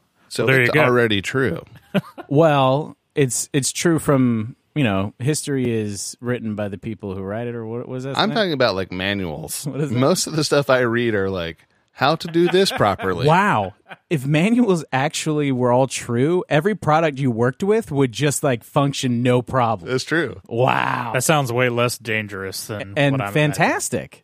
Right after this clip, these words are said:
Speaker 1: It's like,
Speaker 3: because
Speaker 1: <laughs> it's like, let me handle this manual be-, reading.
Speaker 3: I'll just read this, and all of a sudden I can use everything just as well as the manual says it should
Speaker 1: Right.
Speaker 3: work. Uh, that's a very good point.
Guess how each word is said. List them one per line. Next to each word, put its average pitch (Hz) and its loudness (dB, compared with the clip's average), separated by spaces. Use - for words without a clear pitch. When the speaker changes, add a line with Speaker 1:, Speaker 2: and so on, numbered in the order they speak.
Speaker 1:
It's 143 2
like, 104 -6
Speaker 3:
because 156 2
Speaker 1:
<laughs> - -10
it's 143 2
like, 123 2
let 160 2
me 147 0
handle 101 0
this 82 -4
manual 78 -4
be-, - -14
reading. - -12
Speaker 3:
I'll 156 2
just 160 0
read 156 0
this, 127 2
and 123 2
all 127 4
of 123 2
a 123 0
sudden 127 0
I 117 2
can 113 0
use 110 0
everything 101 0
just 113 0
as 113 -2
well 107 4
as 98 -2
the 107 0
manual 101 0
says 95 -2
it 92 -6
should 92 -4
Speaker 1:
Right. 123 2
Speaker 3:
work. 104 0
Uh, 107 2
that's 127 2
a 110 2
very 98 0
good 85 -6
point. 92 -2